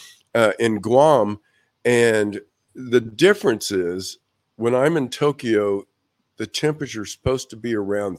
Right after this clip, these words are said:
thirty-five degrees Fahrenheit. And when I get to Guam, it's supposed to be eighty-seven degrees Fahrenheit. So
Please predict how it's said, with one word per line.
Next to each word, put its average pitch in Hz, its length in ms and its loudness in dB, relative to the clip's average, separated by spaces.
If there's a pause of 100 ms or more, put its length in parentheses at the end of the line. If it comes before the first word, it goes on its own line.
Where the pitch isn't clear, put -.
thirty-five 110 760 -4
degrees 147 600 -8 (240)
Fahrenheit. 139 800 0 (420)
And 113 140 0
when 120 120 2
I 135 120 2
get 143 220 -4
to 113 80 -6
Guam, 117 680 -2
it's - 140 -14
supposed - 320 -6
to 104 40 -16
be 101 300 -10
eighty-seven 117 920 -4
degrees 151 640 -6 (240)
Fahrenheit. 156 680 0 (600)
So 127 560 0